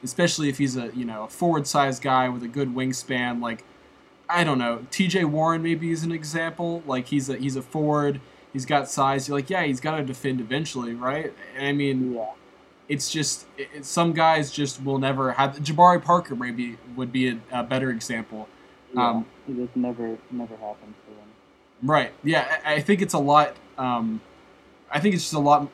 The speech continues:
Speaker 1: riskier proposal to bet on someone like that. I think the thing is, if you're a really good defensive player,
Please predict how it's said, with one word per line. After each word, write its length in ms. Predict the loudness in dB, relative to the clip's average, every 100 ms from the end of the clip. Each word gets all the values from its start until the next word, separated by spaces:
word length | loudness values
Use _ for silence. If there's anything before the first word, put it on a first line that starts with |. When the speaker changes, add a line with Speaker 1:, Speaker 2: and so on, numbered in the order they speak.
| -4
Speaker 1:
riskier 680 | 0 0 2 2 2 0 -4
proposal 560 | -6 0 0 2 -2 -4
to 200 | -2 -2
bet 240 | 0 2
on 340 | 2 2 0 -4
someone 400 | -2 0 0 -2
like 200 | -6 -4
that. 240 | -2 -2 -4
I 80 | -2
think 240 | -2 -4 -6
the 140 | -8
thing 320 | -4 2 4 6
is, 340 | 4 0 -4
if 140 | -8 -2
you're 160 | 0
a 40 | 0
really 300 | 0 -2 -2
good 160 | -2
defensive 500 | -2 -2 -4 -4 -8 -4
player, 420 | -2 0 -2